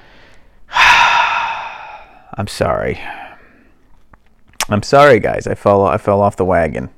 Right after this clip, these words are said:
And, um, well, I, I just thank you for tuning in. <sighs> I'm a bit late on the, uh, Mission Impossible Fallout review. Uh,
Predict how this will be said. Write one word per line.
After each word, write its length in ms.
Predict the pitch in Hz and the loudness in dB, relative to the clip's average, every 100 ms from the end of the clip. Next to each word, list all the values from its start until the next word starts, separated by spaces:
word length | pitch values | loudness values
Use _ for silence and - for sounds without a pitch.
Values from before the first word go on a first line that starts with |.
| - _ _ _ - _ _ - - | -20 _ _ _ -20 _ _ -20 -12
And, 360 | - 62 60 | -10 -8 -6
um, 320 | 67 67 67 - - - _ _ _ _ _ _ _ _ - - - - - | -4 -4 -6 -12 -20 -20 _ _ _ _ _ _ _ _ -20 -20 -18 -12 0
well, 360 | 98 98 - - | 2 2 -2 -6
I, 120 | 50 | -6
I 340 | 50 50 - - | -6 -10 -14 -16
just 200 | - - - - | -20 -20 -20 -8
thank 240 | 113 98 - | -4 -4 -6
you 80 | |
for 140 | - - | -10 -10
tuning 420 | - 107 92 90 | -4 -4 -2 -4
in. 240 | 87 87 - - - - - - _ _ _ _ _ - - _ _ _ _ _ _ _ - - _ _ | -4 -6 -8 -16 -20 -20 -20 -20 _ _ _ _ _ -20 -20 _ _ _ _ _ _ _ -20 -20 _ _
<sighs> 20 | - | -10
I'm 720 | - - - - - - 101 | -6 -6 -8 -12 -14 -4 0
a 40 | |
bit 280 | 123 156 - | 4 4 4
late 340 | 95 117 110 90 | 4 6 6 4
on 240 | 82 82 | 0 -2
the, 260 | 82 78 71 | -2 -4 -2
uh, 240 | 58 50 - - - _ - _ _ _ | -4 -6 -12 -20 -20 _ -20 _ _ _
Mission 280 | - 123 - | -2 -2 0
Impossible 540 | 101 - 98 101 - 80 | -4 2 2 2 -4 -4
Fallout 480 | - 92 90 87 | 4 4 6 2
review. 380 | 52 85 78 71 | 0 -6 -4 -2
Uh, 200 | 50 58 | -4 -8